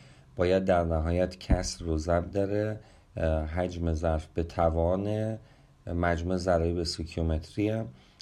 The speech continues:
و واکنش دنده ها منهای مجموع ضرایب سوکیومتری فراورده ها می‌کردین که این نکته رو من قبلاً هم توضیح دادم. یعنی شما می‌تونستین به جای پی سی ال سه مولش رو بذارید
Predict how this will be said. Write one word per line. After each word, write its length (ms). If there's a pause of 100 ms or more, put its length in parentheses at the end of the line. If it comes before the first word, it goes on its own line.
(120)
و 60
واکنش 560
دنده 300
ها 160
منهای 560
مجموع 400
ضرایب 440
سوکیومتری 840 (400)
فراورده 640
ها 180
می‌کردین 640 (360)
که 80
این 140
نکته 220
رو 100
من 160
قبلاً 460
هم 240
توضیح 480
دادم. 300 (500)
یعنی 300
شما 240
می‌تونستین 640
به 80
جای 480 (480)
پی 140
سی 240
ال 80
سه 180
مولش 440
رو 80
بذارید 580